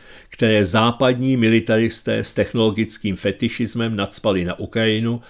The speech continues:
aby podpořili svůj nacistický režim v Kyjevě. Kdyby Biden a jeho arrogantní západní přisluhovači měli aspoň trochu rozumu,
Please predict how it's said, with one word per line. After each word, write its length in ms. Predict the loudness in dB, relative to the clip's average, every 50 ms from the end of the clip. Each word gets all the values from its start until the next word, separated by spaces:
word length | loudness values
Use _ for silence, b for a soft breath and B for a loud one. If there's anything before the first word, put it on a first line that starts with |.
| b b b b b
aby 300 | 2 2 4 6 4 4
podpořili 760 | 4 4 0 0 0 -2 -2 -2 0 0 0 0 0 0 -2
svůj 440 | -4 -6 -4 0 2 2 2 2 2
nacistický 920 | 0 -2 -4 -6 -6 -6 -6 -4 -4 -6 -6 -6 -10 -14 -10 -8 -8 -6
režim 400 | -4 -4 -4 -4 -4 -4 -6 -6
v 100 | -10 -8
Kyjevě. 460 | -4 -2 0 0 -2 -4 -8 -12 -18 -18 _ _ _ _ _ b b b b b b b b b b b b -6
Kdyby 440 | -2 4 8 8 8 8 8 6 6
Biden 600 | 6 6 6 6 6 6 4 2 -2 -2 -2 -2 -2
a 100 | 2 4
jeho 360 | 4 4 4 2 2 2 2
arrogantní 640 | 2 4 4 2 2 2 0 0 -2 -4 -4 -2 0
západní 560 | 2 2 0 0 0 0 0 2 2 0 0
přisluhovači 880 | 0 0 -4 -2 -2 0 0 0 2 2 0 0 -2 -2 -4 -4 -4 -2
měli 280 | 0 0 0 0 -2
aspoň 420 | -2 -4 -6 -6 -4 -2 -2 -2 0
trochu 340 | 0 -2 -2 -2 -2 -2
rozumu, 520 | -2 0 -2 -2 -2 0 0 0 -2 -4